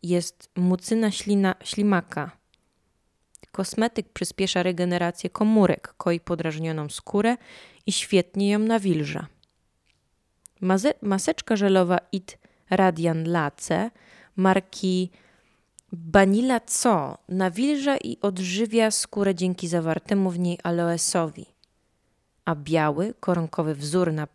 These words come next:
płachcie wygląda bardziej szykownie. Osiem. Krem pod oczy. Jeżeli oczy są zwierciadłem duszy,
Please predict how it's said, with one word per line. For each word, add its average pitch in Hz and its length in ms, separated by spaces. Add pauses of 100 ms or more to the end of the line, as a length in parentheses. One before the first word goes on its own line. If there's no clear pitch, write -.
(140)
płachcie 180 640
wygląda 175 480
bardziej 170 400
szykownie. 139 680 (1300)
Osiem. 185 540 (600)
Krem 170 280
pod - 260
oczy. - 380 (840)
Jeżeli 202 360
oczy 247 280
są 185 200
zwierciadłem 180 680
duszy, 180 460